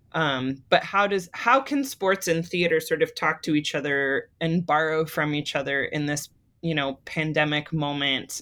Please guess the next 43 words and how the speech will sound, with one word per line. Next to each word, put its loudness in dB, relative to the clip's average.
and -2
in 0
this -4
sort -4
of, -4
yet 2
again, 0
you 0
know, 0
where 0
white 0
nationalism -2
is, -4
is -2
on -2
the -2
rise 2
in -2
so -2
many -2
places? 0
Um, -2
what 2
is 0
it -2
that 0
theater 2
and 0
sports -4
do -2
really 0
well, 0
um, 2
that 2
can -2
help 0
<laughs> -6
further 0
that -2
cause -2
of -8
social -8
justice? -10